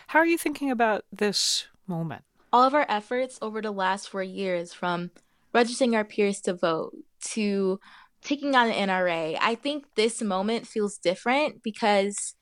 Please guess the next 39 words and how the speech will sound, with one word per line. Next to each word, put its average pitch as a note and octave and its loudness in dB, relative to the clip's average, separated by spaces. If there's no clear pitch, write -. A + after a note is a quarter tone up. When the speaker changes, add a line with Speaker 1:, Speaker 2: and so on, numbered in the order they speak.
Speaker 2:
instead A3+ 4
of G#3+ 6
lawmakers G#3 0
running G3 -4
from F#3+ -4
these F#3+ -10
tragedies G3 -4
and F#3 -6
hiding F3+ -2
from F3+ -4
the - -10
N F3 -4
R E3+ -4
A, F#3+ 2
they G#3+ 6
are A3+ 4
reaching G#3 -4
across G3 -2
the - -2
aisle F3+ 2
to G#3 -8
find F3+ -6
common E3 -6
ground. - -8
And G3+ 6
I G#3+ 6
think, B3 0
you A#3 4
know, G#3+ 8
when G#3 2
all A3 8
of A#3+ 0
us A3+ -4
come A3+ -6
out G3 4
and G3 -4
we G3+ -8
all F3+ 2
march, F#3+ -6